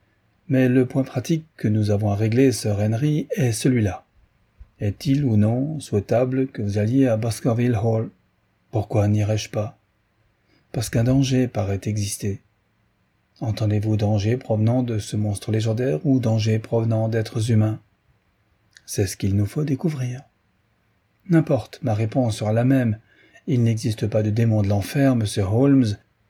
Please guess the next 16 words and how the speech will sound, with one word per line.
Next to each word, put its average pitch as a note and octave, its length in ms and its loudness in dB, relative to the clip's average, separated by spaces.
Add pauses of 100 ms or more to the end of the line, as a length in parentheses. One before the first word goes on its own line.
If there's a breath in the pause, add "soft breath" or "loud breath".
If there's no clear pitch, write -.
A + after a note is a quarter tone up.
(300)
ni A2 180 6
d'homme G#2 220 2
sur G#2+ 200 -4
terre C3+ 320 2
qui A#2 140 -8
puisse A#2+ 300 -6
m'empêcher G#2+ 480 -2
de A2+ 120 2
vivre A#2 260 2
dans A#2 100 2
la A#2 100 2
demeure A#2+ 340 2
de G#2+ 100 0
ma G2 140 0
propre - 340 -6
famille. G2+ 420 0